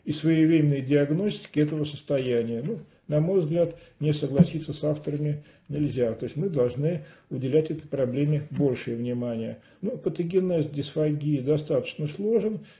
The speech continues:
Здесь участвует несколько механизмов, э, которые, э, вот представлены на следующем слайде. Ну, самый первый механизм, который напрашивается, это действительно механическое повреждение,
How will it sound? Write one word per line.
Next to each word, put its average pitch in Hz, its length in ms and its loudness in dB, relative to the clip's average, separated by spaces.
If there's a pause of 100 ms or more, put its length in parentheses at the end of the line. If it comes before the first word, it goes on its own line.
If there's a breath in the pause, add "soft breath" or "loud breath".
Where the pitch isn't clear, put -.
(120 loud breath)
Здесь 170 260 -4
участвует 139 720 -4 (220 soft breath)
несколько 147 720 -2
механизмов, 190 880 0 (360 loud breath)
э, 156 220 2
которые, 185 680 0 (260 loud breath)
э, 143 360 4
вот 156 320 -4 (200)
представлены 151 640 2
на 143 140 0
следующем 147 580 -2
слайде. 220 640 0 (240 loud breath)
Ну, 208 120 0
самый 170 360 2
первый 151 320 2
механизм, 147 540 0
который 143 360 -4
напрашивается, 156 840 -2
это 147 100 -4
действительно 143 400 -6
механическое 147 640 -2
повреждение, 147 840 -2